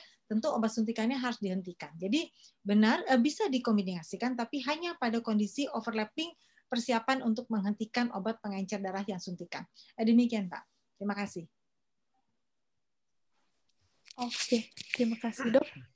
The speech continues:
Speaker 2: Pertanyaan selanjutnya dari Pak Jeffrey Gunawan. Eh, selamat pagi, izin bertanya. Ibu saya diadak-, didiagnosa adenokarsinoma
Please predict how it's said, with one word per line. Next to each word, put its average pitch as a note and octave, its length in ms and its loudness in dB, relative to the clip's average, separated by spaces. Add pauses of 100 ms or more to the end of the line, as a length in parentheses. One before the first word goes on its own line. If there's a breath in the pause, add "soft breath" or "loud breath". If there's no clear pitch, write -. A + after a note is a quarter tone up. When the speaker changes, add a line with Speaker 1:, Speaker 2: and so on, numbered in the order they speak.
(120)
Speaker 2:
Pertanyaan C4 560 0
selanjutnya A#3 800 4
dari B3 240 8
Pak - 240 4
Jeffrey A3+ 280 8
Gunawan. G3+ 640 6 (680 loud breath)
Eh, B3+ 160 4
selamat B3+ 240 6
pagi, A#3 400 8
izin D4+ 200 8
bertanya. A3+ 760 4 (520 soft breath)
Ibu B3 240 10
saya C#4+ 400 8
diadak-, A3+ 640 8
didiagnosa A3 1400 6 (160)
adenokarsinoma A3 2500 4